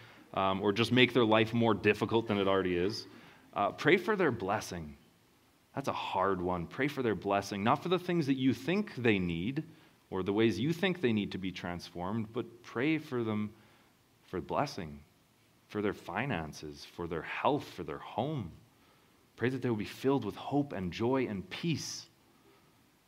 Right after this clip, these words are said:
And as you pray for your enemy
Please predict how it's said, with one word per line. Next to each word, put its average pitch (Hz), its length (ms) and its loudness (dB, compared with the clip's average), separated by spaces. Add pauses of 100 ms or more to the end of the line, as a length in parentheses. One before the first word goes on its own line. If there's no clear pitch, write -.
(1400)
And 107 100 2
as 123 160 4
you 135 60 4
pray 123 200 0
for 117 140 -2
your 104 120 4
enemy 98 420 -2